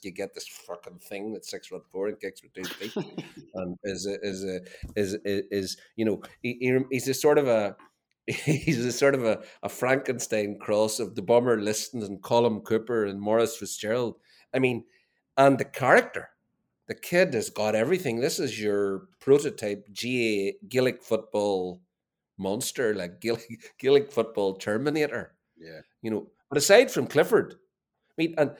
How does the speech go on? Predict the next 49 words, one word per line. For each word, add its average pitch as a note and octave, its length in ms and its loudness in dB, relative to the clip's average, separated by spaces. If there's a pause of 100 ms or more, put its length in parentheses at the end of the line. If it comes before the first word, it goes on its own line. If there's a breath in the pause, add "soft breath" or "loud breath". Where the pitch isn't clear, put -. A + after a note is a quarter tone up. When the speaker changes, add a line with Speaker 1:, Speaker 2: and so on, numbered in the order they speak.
(120)
Speaker 1:
and D#3 120 4
it - 80 6
shows A#3+ 260 6
you A#3 80 4
how F3 100 6
good C#3 240 2
the A2+ 80 -8
Dubs C3+ 260 0
are, B2 240 -2 (1160)
you A#2+ 80 -6
know, G2 140 -6 (840)
and C3+ 120 2
also E3+ 300 6
some C3+ 200 2
of A#2+ 120 -6
Kerry's A#2+ 340 0
deficiencies, B2+ 680 -6
that G2 140 -14
Kerry A#2+ 220 0
have G#2 100 -2
not A2 240 -2
yet G#2+ 160 -6
won G2 160 -8
a F#2+ 40 -8
senior G2+ 340 -6
All-Ireland. F#2+ 480 -6
I - 320 -20
mean, D#3 180 -8
in D3+ 120 -4
his G#3 220 0
last C3 380 -4
minor A2 340 -6
All-Ireland G2 540 -6
<laughs> - 140 -18
football C#3+ 340 -4
final, A2 340 -10 (260)
it A2 40 -8
was G#2+ 100 -4
against A#2+ 300 -6
Derry, A2+ 420 -4
<laughs> - 20 -10
right? A2 240 -6 (220)
For - 80 -20
fuck's - 240 -20
sake. - 320 -16 (640 soft breath)
Speaker 3:
I G#2+ 40 -16
remember. G2+ 400 -14
Speaker 1:
He C3 80 -10
scored C#3+ 360 -4